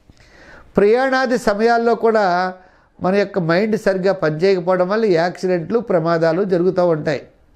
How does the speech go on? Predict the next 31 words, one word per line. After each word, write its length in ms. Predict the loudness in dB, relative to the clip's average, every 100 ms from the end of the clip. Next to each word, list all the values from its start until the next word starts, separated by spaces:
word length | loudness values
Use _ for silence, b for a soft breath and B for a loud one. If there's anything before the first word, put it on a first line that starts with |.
| _ _ _ B B B B B B -2
అంచేత 280 | 2 2
మరి 200 | 2 0
శనీశ్వరుడి 640 | 0 0 2 0 0 2 0
యొక్క 180 | 2
అనుగ్రహం 520 | 0 0 0 0 0 -2
కావాలి 420 | 0 2 0 0
అంటే 180 | -2 -2
మనం 160 | -2
ఏం 120 | -4 -2
చేయాలి? 160 | -2
ముందర 300 | 0 -2 0
మనం 160 | 0 0
యాక్టివ్గా 540 | 0 -2 -4 -2 0
ఉండాలి. 360 | -2 -4 -8 -10 _ _ _ _ -8
అంటే 140 | -6
శుభ్రంగా 460 | -2 -2 -2 -2 -2
చక్కగా 460 | -4 -4 -4 -2 -4
స్నానం 420 | -4 -2 -2 0
చేయడం, 300 | 0 0 -4 -12 -20 b b b b b -2
శనివారం 440 | 0 2 2 2 0
నాడు 160 | 0
ఒక 220 | 0 0
పూట 140 | 0 0
భోజనం, 320 | 0 0 2
ఒక 180 | 0 0
పూట 140 | -2 -2
టిఫిన్ 340 | -4 -4 -2 0 0
చేయడం, 280 | 0 -2 -8 _ B B B B
నవగ్రహాల 640 | 0 2 2 2 2 2 -2
చుట్టూ 220 | -4 0 -2
తిరగడం, 420 | 0 0 0